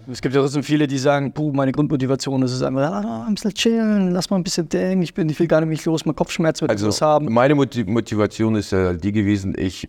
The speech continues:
Speaker 2: äh, wollte eine Lösung finden. Ich wollte preiswert anbieten, ich wollte Qualität liefern, ich wollte Service bieten. Das war jetzt mein Ding, ne? Für mich ist jetzt unwichtig und, und im, im Endeffekt siehst du es ja, ne? Es wächst ja immer mehr und mehr. Jetzt musst du überlegen, investierst du jetzt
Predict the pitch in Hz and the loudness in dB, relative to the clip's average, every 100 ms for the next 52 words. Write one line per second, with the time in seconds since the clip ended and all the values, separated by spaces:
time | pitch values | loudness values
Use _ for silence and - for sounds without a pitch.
0 | _ - 95 90 87 - 98 87 - - | _ 0 2 2 0 0 -2 -4 -6 -16
1 | - _ _ _ _ _ _ _ _ _ | -20 _ _ _ _ _ _ _ _ _
2 | _ _ _ 107 98 104 110 104 - 90 | _ _ _ 2 4 4 2 -2 -2 -4
3 | - 82 - - - 95 98 95 87 101 | -2 -6 -8 -8 -4 2 2 2 2 4
4 | 113 - 123 113 113 117 104 101 95 92 | 4 2 2 2 2 0 0 0 2 0
5 | 92 95 87 107 101 104 104 95 87 90 | 2 2 2 0 2 2 4 4 2 0
6 | 78 - 87 85 - 78 80 82 87 90 | 0 0 0 0 -2 -2 0 -2 0 2
7 | 90 - 85 87 76 82 82 78 80 110 | 0 0 -2 0 -2 0 0 0 -2 -2
8 | 127 - _ - 107 113 110 110 110 127 | -6 -18 _ -2 2 2 2 2 4 4
9 | 131 113 104 - _ 110 113 113 120 120 | 2 0 -6 -10 _ 0 2 2 4 4
10 | 78 90 113 127 123 110 117 110 104 120 | 4 2 2 2 0 0 0 0 -2 -2
11 | 123 120 110 104 113 120 58 92 104 120 | -2 -2 2 4 4 2 0 -2 -2 -2
12 | - 117 117 110 110 120 107 110 107 101 | 0 0 2 2 2 2 2 2 0 0
13 | 113 - 110 110 123 104 104 - 120 - | -4 -2 0 2 4 2 0 2 0 0
14 | - | -10